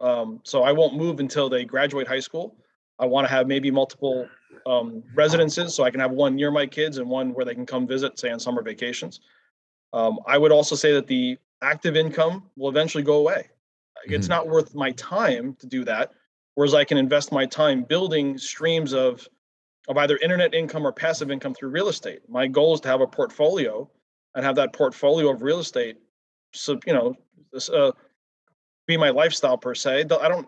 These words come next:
Speaker 1: have to be wealthy. I just need to have enough that it replaces my active income. So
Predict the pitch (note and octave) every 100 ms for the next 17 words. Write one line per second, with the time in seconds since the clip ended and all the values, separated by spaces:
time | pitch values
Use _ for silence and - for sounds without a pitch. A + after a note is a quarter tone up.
0 | _ E3+ D#3 D3+ D3 C#3+ E3+ G3 B2+ C3+
1 | - - D3+ - D#3+ D3+ C#3 D3 C3 D3
2 | E3 - - _ _ _ C3+ C#3 C3 -
3 | C#3+ - B2+ B2 A2+ A#2+ C3 - - _
4 | _ _ _ _ _ _ - A2+ A2